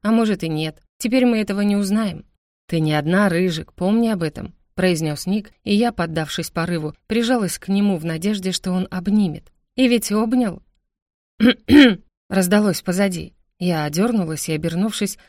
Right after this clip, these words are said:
замерла под пристальным взглядом Алана. «Извините, что помешал».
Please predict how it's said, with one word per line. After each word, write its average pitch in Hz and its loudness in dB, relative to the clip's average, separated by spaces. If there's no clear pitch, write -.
замерла 226 0
под - -8
пристальным 208 -2
взглядом 156 -6
Алана. 165 -4
«Извините, 247 2
что 220 -6
помешал». 226 -2